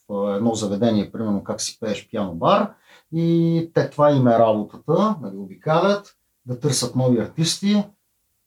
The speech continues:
те те харесват, взимат те и инвестират в тебе. „Окей, ти сега какво харесваш?“ „Аз, а,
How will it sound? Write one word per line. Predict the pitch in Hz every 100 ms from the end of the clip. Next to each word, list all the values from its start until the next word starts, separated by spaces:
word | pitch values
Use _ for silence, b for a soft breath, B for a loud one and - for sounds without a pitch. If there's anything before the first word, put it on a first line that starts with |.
| _ _
те | 123
те | -
харесват, | - 113 135 - 170 170 _
взимат | 98 104 104 123 -
те | 185 175 -
и | 139
инвестират | 135 123 - - 175 139
в | 110 -
тебе. | 120 - - _ _ - 131
„Окей, | - 139 98
ти | 139
сега | - 131 -
какво | - 127
харесваш?“ | - 110 160 - 139
„Аз, | 123 - -
а, | -